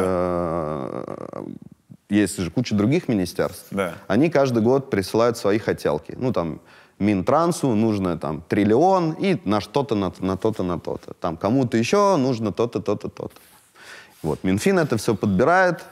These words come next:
Speaker 1: кому-то говорит, а вот вам столько, а вот вам не столько. И занимается, собственно, процессом, э, выделения денег. Пишется з-, закон о федеральном бюджете, с-, подбиваются сметы,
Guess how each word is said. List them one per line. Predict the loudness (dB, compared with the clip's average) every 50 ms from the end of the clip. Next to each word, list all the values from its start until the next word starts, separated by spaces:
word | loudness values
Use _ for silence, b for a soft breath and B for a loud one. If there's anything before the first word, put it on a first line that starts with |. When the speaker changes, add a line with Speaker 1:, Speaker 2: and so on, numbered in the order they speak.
| -10 -6
Speaker 1:
кому-то | -2 0 0 0 0 0 0 0
говорит, | 2 2 2 2 0 0 -2 -2
а | -2 0
вот | 0 -2 -2 -2 -2
вам | -2 -2 -2 -4
столько, | -6 -4 -2 -2 0 0 -2 -2 -4 -4 -4 -6
а | -8 -6
вот | -6 -6 -6 -6 -8
вам | -8 -6 -6 -6
не | -6
столько. | -8 -4 -2 0 0 0 0 -2 -4 -2
И | 0 0 0 0
занимается, | 0 0 0 0 2 2 0 0 -2 -2 -4 -6 -6
собственно, | -4 -6 -6 -6 -8 -6 -6 -4 -4 -4 -4 -6 -8 -10 -10 -4
процессом, | -2 -2 -2 0 0 -2 -2 0 -2 -4 -4 -4 -4 B B B B B B B B _ -10
э, | -10 -8 -8 -8 -6 -6 -6 -6 -6 -8 -8 -8 -8
выделения | -6 -4 -4 -2 0 0 0 0 0 -2 -2
денег. | -2 -2 -2 -2 -2 -6 -8 -12 _ _ -4
Пишется | -4 -4 -4 -6 -6 -6 -4 -4
з-, | -4 -4 -6
закон | -6 -4 -4 -4 -2 -2 -2 -2 -2 -2
о | -2
федеральном | -4 -2 0 0 2 2 2 0 0 -2 -2
бюджете, | -4 -4 -2 0 0 0 0 -2 -4 -6 -8 -8 -8 -8
с-, | -12 -16 -18 -18 -18 -16 -16 -14 -14 -14 -14 -14 -14 -14 -10
подбиваются | -8 -4 -2 0 2 2 2 2 0 -2 -6 -10 -12
сметы, | -12 -6 -4 -2 0 0 0 0 -2 -2 -2 -4 -4